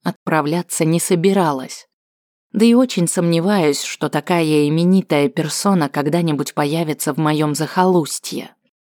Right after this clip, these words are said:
А то, что место, куда меня везут, именно таковым и является, я даже не сомневалась.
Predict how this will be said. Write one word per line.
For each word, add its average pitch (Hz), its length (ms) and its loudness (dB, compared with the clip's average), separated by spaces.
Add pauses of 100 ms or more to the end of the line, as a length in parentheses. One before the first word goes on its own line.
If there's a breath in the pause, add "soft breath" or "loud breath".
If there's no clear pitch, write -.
(120)
А 185 120 0
то, 240 260 2
что - 260 -2
место, 202 460 2
куда 160 300 0
меня 156 320 0
везут, 147 460 0
именно 156 400 0
таковым 156 560 0
и 147 60 0
является, 165 840 0 (240)
я 214 280 2
даже 151 340 2
не 151 140 0
сомневалась. 170 880 0